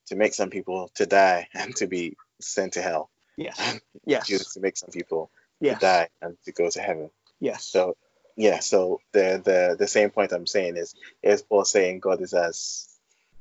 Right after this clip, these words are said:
Speaker 1: you know, it, it, it's at his prerogative in the same way that Islam,
Speaker 2: Mm.
Speaker 1: Islam says whether or not Allah is going to be good is at his prerogative.
Speaker 2: Yeah, yeah. First, I just have to say, what's your brethren doing?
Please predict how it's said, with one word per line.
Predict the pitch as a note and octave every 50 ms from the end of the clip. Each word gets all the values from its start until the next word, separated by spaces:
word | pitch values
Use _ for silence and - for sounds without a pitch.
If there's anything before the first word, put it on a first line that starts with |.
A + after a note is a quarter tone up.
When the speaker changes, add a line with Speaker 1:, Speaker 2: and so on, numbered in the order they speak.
| - - - _ - - - - - _ _ _ _ _ _ - _ _ _ _ _ _ - -
Speaker 1:
you | A2 G2
know, | F#2+ F2+ F2+ F2+ - - - - _ _ -
it, | - G2+
it, | - - F2 F2 - - -
it's | G#2 - G2 G#2 - -
at | G#2 G#2 - -
his | - B2+ G#2+ G2+
prerogative | - A2 G2+ G2+ G2 F#2+ F#2+ F#2+ F2+
in | F2+
the | F2+ F2+
same | - - F#2+ F#2+ F#2+ F#2+
way | F#2 F#2
that | F2+ F#2 -
Islam, | D#2+ F#2+ G2 G2 F#2 F#2+ D3+ D3
Speaker 2:
Mm. | C#3
Speaker 1:
Islam | C3+ C3 G2+ G2+ G2+ G2 -
says | - - F2+ F2 - - -
whether | G2 G2 G2
or | F#2+
not | F2 F2 E2+ - -
Allah | F2+ F#2 F#2 F#2 F2
is | F2+
going | - F#2 -
to | - -
be | - D#2+
good | - F#2+ F#2 E2+ -
is | - C#2+ - -
at | D2+ -
his | - - -
prerogative. | - D2+ D2+ E2 G#2 - - - - - - _ _ _ _ -
Speaker 2:
Yeah, | C#3+ A#2
yeah. | A2+ - - -
First, | - E3 E3 - D#3+
I | C#3
just | C3+ C#3+ C#3
have | D3+ C#3 -
to | C#3
say, | B2 - C3+ B2+
what's | B2 B2 C3+ E3+ E3+ -
your | F3 E3
brethren | E3 E3+ E3 C#3+ C#3+ C#3+ C#3
doing? | C#3 D#3 D3 - - D3